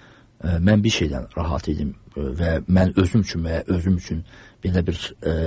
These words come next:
arxayınlığım var idi ki, o, jurnalistlər hər halda öldürülməyəcək. Çünki, e, hakimiyyətin başında olan adam təcrübəli adamdır. E, bütün informasiya sektoruna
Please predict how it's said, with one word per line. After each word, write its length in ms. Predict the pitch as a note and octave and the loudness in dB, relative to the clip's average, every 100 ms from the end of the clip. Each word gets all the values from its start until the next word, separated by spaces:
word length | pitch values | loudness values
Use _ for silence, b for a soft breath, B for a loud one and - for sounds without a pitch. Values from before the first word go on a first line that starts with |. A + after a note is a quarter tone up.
| D#2+ D#2 | -2 -2
arxayınlığım 720 | - E2+ - F2 F2 E2+ F2 E2+ | -2 -4 0 0 0 -2 -2 -2
var 200 | E2+ D#2+ | -2 -2
idi 160 | - | -6
ki, 200 | - G#2 B2+ b b b b - | -2 0 0 b b b b -4
o, 360 | F2+ F2 F2 E2 | 0 2 2 0
jurnalistlər 600 | F2 F#2 F2+ F2 - G#2+ | 2 2 2 0 0 0
hər 220 | E2+ F#2 E2+ | 2 0 0
halda 280 | F2 F#2 F#2 | -2 0 0
öldürülməyəcək. 760 | E2+ E2 D#2+ D2+ D#2 D2+ - - | 0 -2 -4 -4 -8 -10 -10 -6
Çünki, 380 | E2 D#2+ - D#2+ | -6 -6 -4 -4
e, 600 | - - - - _ - | -6 -20 -20 -20 _ -2
hakimiyyətin 720 | D#2+ - F2 - F2+ F2 F#2 | -2 0 0 2 2 4 4
başında 340 | E2+ - F2 | 2 0 0
olan 260 | E2 D#2+ D#2+ | 0 0 0
adam 140 | E2+ | 0
təcrübəli 520 | F2+ F2 E2 F2 E2+ D#2+ | -2 -2 -2 0 0 0
adamdır. 540 | - - - E2 A#2 | -2 -6 -4 -2 -2
E, 720 | D3+ - - - _ - F2+ | -4 -12 -20 -20 _ -10 -10
bütün 320 | - - G#2 F#2 | -10 0 0 2
informasiya 640 | F2 E2 E2 F2 F2+ - | 0 0 0 2 2 0
sektoruna 640 | - F2 - D#2 C#2+ C2+ | 0 -2 -2 -4 -4 -6